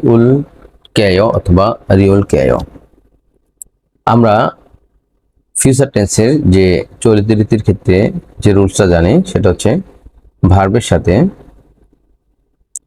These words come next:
যোগ হয় উল অথবা উল কয় অথবা রিউল কয়,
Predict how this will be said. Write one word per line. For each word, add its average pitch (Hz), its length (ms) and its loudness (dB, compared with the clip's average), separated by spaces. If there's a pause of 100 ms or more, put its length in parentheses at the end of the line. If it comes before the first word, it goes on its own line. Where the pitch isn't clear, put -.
(300)
যোগ 107 220 2
হয় 113 280 2 (220)
উল 120 320 2 (100)
অথবা 92 600 0 (800)
উল 117 180 2
কয় 95 460 2
অথবা 107 600 0
রিউল 92 260 2
কয়, 73 420 0